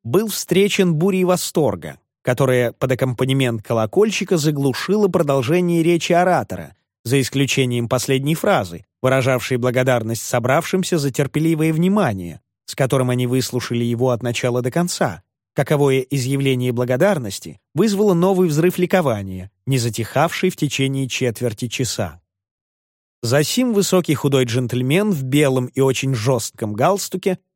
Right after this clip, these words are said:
после настойчивых пожеланий толпы, чтобы он послал домой узнать, не оставил ли он свой голос под подушкой,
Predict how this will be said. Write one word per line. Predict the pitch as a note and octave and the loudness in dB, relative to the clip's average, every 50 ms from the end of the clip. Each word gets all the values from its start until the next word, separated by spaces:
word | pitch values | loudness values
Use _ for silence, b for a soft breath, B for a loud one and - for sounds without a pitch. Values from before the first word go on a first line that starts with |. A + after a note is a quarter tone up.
| _ - | _ -2
после | - G#3 G#3+ - G3+ G#3+ | -2 0 0 2 0 2
настойчивых | G#3 G#3+ G#3 - - B3 A#3+ G3+ - - E3+ D#3+ C#3+ - | 2 2 0 0 0 -2 0 0 0 0 0 0 0 0
пожеланий | D3+ C#3 C3 C3+ C3 B2 A#2 A2+ A#2+ A2+ | 0 0 2 2 0 0 0 0 -2 -2
толпы, | - - A2 G#2+ G2+ - - G#3 A#3 A3+ - _ _ | -2 0 -2 -2 0 2 2 2 2 0 -4 _ _
чтобы | - - - D3+ C#3 C#3+ | -6 -2 0 2 2 2
он | C#3+ C3+ A#2+ | 2 2 0
послал | - C#3 B2+ - - C3+ C3+ B2 A#2 A#2 | 0 -2 -2 0 0 0 0 0 0 0
домой | A#2+ B2 B2+ C3 C3 B2+ | -2 0 0 2 0 0
узнать, | B2 A#2+ G#2+ B2 C3 D3 D3 C3+ B2 - - _ _ _ _ _ - | 0 -2 -4 -4 -2 0 0 0 0 -2 -6 _ _ _ _ _ -2
не | C3+ C#3 | 0 2
оставил | C#3 C3+ - - - F3 F3 E3 C#3 C#3 C3+ | 2 2 0 -2 0 2 2 2 2 0 -2
ли | C3 C3+ | 0 0
он | C3+ C3 B2+ | -2 -2 -2
свой | A#2 - C3+ C3 C#3+ C#3 | -4 -6 -2 0 0 0
голос | A#2+ B2 B2 D3 E3+ D#3+ C3+ A#2 A2 G2+ - - - - | -2 -2 0 2 2 2 2 0 -2 -4 -6 -10 -4 -4
под | - A#2 _ | -4 -4 _
подушкой, | - A#2+ A#2+ A#2 D#3 G3 G#3 - - - A3 A3 G3+ - | -2 -2 0 2 2 2 2 0 0 0 0 0 0 -2